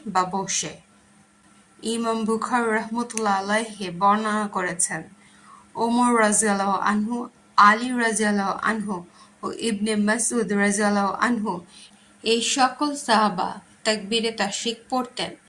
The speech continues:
নয় জিলহজ ফজর থেকে তেরো জিলহজ আসর পর্যন্ত। মুসান্নাফ ইবনে আবি শাইবা, পুরুষ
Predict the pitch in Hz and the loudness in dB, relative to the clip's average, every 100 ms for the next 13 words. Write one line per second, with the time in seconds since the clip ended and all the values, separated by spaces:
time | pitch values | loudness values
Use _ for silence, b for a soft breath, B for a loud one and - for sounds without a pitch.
0 | B B _ 208 208 208 214 208 214 220 | B B _ 2 4 4 0 0 0 0
1 | 208 190 - 202 202 262 277 233 196 196 | -2 -4 0 0 2 -2 -4 -6 -6 -6
2 | 294 - B _ - 202 208 214 208 202 | -10 -12 B _ 0 2 2 0 0 -2
3 | 196 220 233 - 202 208 226 208 202 180 | -2 -6 -6 0 0 2 -2 -4 -4 -2
4 | 180 180 175 - - _ - 208 214 - | -2 -4 -10 -16 -18 _ -2 0 0 0
5 | 233 226 220 240 - 220 214 185 214 - | -2 0 0 -2 -2 -4 -2 -4 -4 0
6 | 202 202 233 240 - 233 226 180 170 - | 2 2 -2 0 0 0 -2 -2 -6 -6
7 | B B _ - 254 269 294 | B B _ -8 -4 0 0